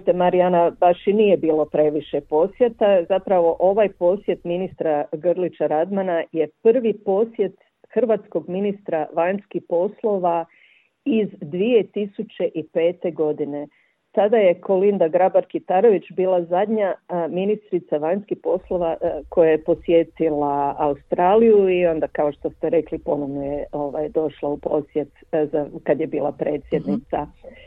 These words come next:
Speaker 1: Ovo je na neki način i uzvratni posjet, a,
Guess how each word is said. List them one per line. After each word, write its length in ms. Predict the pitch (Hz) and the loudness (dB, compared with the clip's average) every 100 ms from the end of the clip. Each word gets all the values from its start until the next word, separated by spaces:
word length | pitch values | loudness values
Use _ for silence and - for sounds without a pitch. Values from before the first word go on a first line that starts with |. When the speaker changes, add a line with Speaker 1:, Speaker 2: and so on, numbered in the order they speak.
| - - - | -20 -16 -2
Speaker 1:
Ovo 180 | 269 285 | 2 2
je 80 | |
na 100 | 254 | 2
neki 320 | 233 240 - 208 | 2 0 0 0
način 540 | 202 214 220 226 196 | 2 2 0 -2 0
i 160 | 170 - | -2 0
uzvratni 640 | 226 226 175 160 - 151 | 0 0 0 0 -2 -8
posjet, 800 | 151 175 160 202 - 254 233 226 - 202 - | -4 2 2 2 0 2 2 2 -4 -6 -2
a, 760 | 180 170 165 156 151 147 135 | 0 2 2 2 2 0 -2